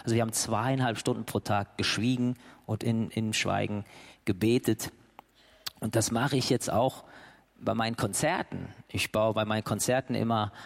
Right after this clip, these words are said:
also da wird wirklich auch abgerockt, aber dann gibt's einfach auch eine Schweigeminute. Und, ähm, ich lade die Leute dazu ein, einfach, nennen wir es eine Friedensminute, mit dieser Minute zu machen, was sie wollen.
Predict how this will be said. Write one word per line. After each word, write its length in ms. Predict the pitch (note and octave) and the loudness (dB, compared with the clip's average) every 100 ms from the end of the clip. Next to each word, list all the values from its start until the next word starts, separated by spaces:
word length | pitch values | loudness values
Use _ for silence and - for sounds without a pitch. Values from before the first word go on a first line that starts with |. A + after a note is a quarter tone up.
| - - - _ - - _ _ | -18 -20 -20 _ -20 -20 _ _
also 140 | A#2+ A#2 | -2 0
da 140 | A#2 | 2
wird 180 | C3+ - | 0 0
wirklich 280 | D3 - - | 0 2 0
auch 140 | - | 0
abgerockt, 760 | - D3 - E3 D#3+ B3+ - - | -2 -2 -2 0 0 -2 -4 0
aber 160 | B2+ | 2
dann 140 | C3 B2+ | 2 2
gibt's 240 | D3 - | 0 2
einfach 320 | G2+ B2+ A#2 | 0 0 0
auch 160 | B2+ B2+ | 0 2
eine 100 | D3+ | 0
Schweigeminute. 920 | - - - A#2+ G#2+ F#2+ F#2 F#2 F2+ - - - _ - | 0 0 2 2 4 2 2 2 -2 -4 -18 -20 _ -8
Und, 440 | - A#2 A#2 G#2+ - | 0 0 0 -2 0
ähm, 480 | A2+ A2 G#2+ G2+ F#2+ | 4 4 2 0 -2
ich 200 | G2+ - | -2 2
lade 220 | A2 B2 | 2 4
die 120 | A#2 | 4
Leute 240 | A#2 A#2 A2 | 4 2 2
dazu 280 | G#2+ - | 0 2
ein, 220 | G2 A2 A2 | 0 0 0
einfach, 520 | A2+ - A2+ - - - - - - - - _ _ _ - | -2 0 -2 -2 -12 -18 -16 -16 -16 -20 -20 _ _ _ -2
nennen 240 | A#2+ C#3 | 0 4
wir 80 | C3 | 2
es 100 | - | 4
eine 200 | A2+ G2+ | 2 2
Friedensminute, 880 | - C3 F3 F#3+ D#3+ D#3+ E3+ D#3+ D#3 | 2 2 2 2 2 4 4 4 2
mit 100 | B2+ | 4
dieser 180 | B2 | 4
Minute 280 | A#2 C3+ C3+ | 6 4 4
zu 140 | - G#2+ | 2 2
machen, 320 | A#2+ C3 A#2 | 2 0 0
was 180 | A2 - | 0 2
sie 140 | G#2 | 2
wollen. 480 | G#2 A#2 D3 G#3+ A3+ | 4 4 4 2 -2